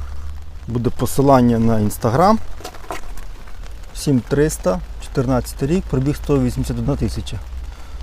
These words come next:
Телефончик нуль п'ятдесят нуль сімдесят сім сорок два сорок чотири. В описі до відео буде посилання на сторінку в Інстаграмі, де можна зно-, зі мною зв'язатися, там є телефончик. І ми домовимося про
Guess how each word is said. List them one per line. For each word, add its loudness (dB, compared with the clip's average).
Телефончик 0
нуль 4
п'ятдесят 0
нуль 4
сімдесят 0
сім 0
сорок 0
два 0
сорок -2
чотири. -4
В 6
описі 6
до 8
відео 10
буде 8
посилання 6
на 4
сторінку 2
в 0
Інстаграмі, 4
де 6
можна 8
зно-, 6
зі 4
мною 6
зв'язатися, 4
там 6
є 4
телефончик. 4
І 2
ми 2
домовимося 4
про 2